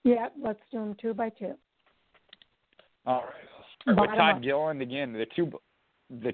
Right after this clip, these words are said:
Speaker 2: two below the line, Todd Gillen heads to Las Vegas for the fifth time in his career. He has one top five and three top tens to his name. Most recently, he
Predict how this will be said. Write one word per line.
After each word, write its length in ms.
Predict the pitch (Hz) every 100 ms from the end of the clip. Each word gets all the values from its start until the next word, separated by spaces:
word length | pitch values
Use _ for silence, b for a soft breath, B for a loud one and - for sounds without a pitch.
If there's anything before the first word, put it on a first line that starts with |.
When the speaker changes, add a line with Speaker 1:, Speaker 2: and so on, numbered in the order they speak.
| -
Speaker 2:
two 120 | 196
below 320 | 156 147 170 180
the 80 |
line, 320 | 180 185 190 185
Todd 320 | 175 180 139
Gillen 320 | 147 190 208
heads 320 | 170 151 143
to 100 | 143
Las 220 | 143 147 -
Vegas 260 | 143 165 - -
for 80 |
the 120 | 123 - -
fifth 200 | 165 -
time 240 | 160 156 147
in 60 |
his 140 | 139 - -
career. 320 | 131 160 196 _ _ _ _
He 80 | 139
has 180 | 127 110
one 400 | 113 127 160 175
top 300 | - 165 151 -
five 280 | 147 156 175
and 160 | 120 -
three 200 | 143 160
top 300 | 151 131 -
tens 280 | - 139 127
to 100 | -
his 160 | 127 113
name. 340 | 120 127 165 - b b _
Most 320 | 117 131 -
recently, 480 | 131 139 - 156
he 60 | 185